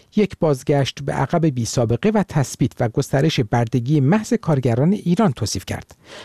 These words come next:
به نوشته سایت اتحاد متعلق به اتحادیه آزاد کارگران ایران در این بیانیه گفته شد که با تصویب لایحه تغییر قانون کار، کارفرمایان قادر خواهند شد به بهانه شرایط اقتصادی کشور سطح دستمزدها را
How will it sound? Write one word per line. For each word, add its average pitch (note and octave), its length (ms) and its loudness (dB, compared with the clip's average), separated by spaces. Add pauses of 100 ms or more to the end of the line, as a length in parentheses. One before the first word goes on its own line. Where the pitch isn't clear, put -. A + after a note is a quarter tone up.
(100)
به G3+ 80 2
نوشته D3 360 2
سایت C3 320 -2
اتحاد A#2+ 500 0
متعلق C3+ 460 2
به C#3 80 2
اتحادیه C3+ 500 0
آزاد D3+ 220 0
کارگران C3 560 2
ایران A3+ 280 2 (300)
در F3+ 100 2
این A3+ 140 4
بیانیه A#2+ 480 0
گفته E3 240 0
شد A#3+ 200 0
که B3+ 140 2 (240)
با F#3+ 100 2
تصویب F#3 460 0 (140)
لایحه D3 460 2
تغییر B2+ 440 0
قانون D3+ 300 2
کار، A#3+ 220 0 (280)
کارفرمایان A2 680 0
قادر A#2 260 0
خواهند A#3 340 2
شد B3+ 160 0 (220)
به F#3 80 0
بهانه F3+ 480 2
شرایط E3+ 420 0
اقتصادی D#3 600 0
کشور B3 340 0 (220)
سطح A#3 360 -2
دستمزدها C#3 680 0
را B3 120 2